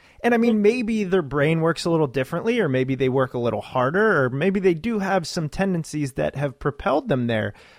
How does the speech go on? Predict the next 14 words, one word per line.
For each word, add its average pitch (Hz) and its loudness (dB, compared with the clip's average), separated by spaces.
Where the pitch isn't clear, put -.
But 170 0
when 180 2
you 156 -2
get 143 -2
down 220 2
to 120 2
it, 110 0
obviously 139 0
we're 139 4
all 127 4
made 131 4
of 117 0
the 120 -2
same 113 -2